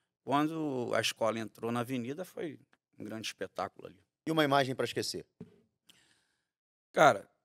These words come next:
Speaker 1: é... te peço desculpa, presidente. É, o meu presidente até não gostaria que eu falasse isso. Dois mil e dezessete. Hum, uma imagem pra esquecer. Aquilo ali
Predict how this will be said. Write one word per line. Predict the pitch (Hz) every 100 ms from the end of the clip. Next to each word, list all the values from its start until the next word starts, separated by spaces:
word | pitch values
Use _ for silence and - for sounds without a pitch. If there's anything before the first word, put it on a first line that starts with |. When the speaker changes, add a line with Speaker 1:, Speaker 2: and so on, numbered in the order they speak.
| _
Speaker 1:
é... | 131 131 131 127 113 104 - _ _ _ _
te | -
peço | - 147 -
desculpa, | 139 - 147 117
presidente. | 117 104 95 85 - - _ -
É, | 104 101 95 92 87 87 - _ _ _ _ _ _ _ _ 120
o |
meu | 127 165
presidente | 165 147 127 143 131
até | 160
não | 151
gostaria | 147 147 135 131
que | 131
eu |
falasse | 123 117 127 - - 98
isso. | 90 - _ _ -
Dois | 123
mil | 123 131
e |
dezessete. | 123 127 - 82 - - - _ _ _ _ _ _
Hum, | 127 127 123 - _ _ _ _ _ _ 113
uma | 127
imagem | 139 143 139
pra | -
esquecer. | 143 - - - -
Aquilo | 90 - 98
ali | 98 113 110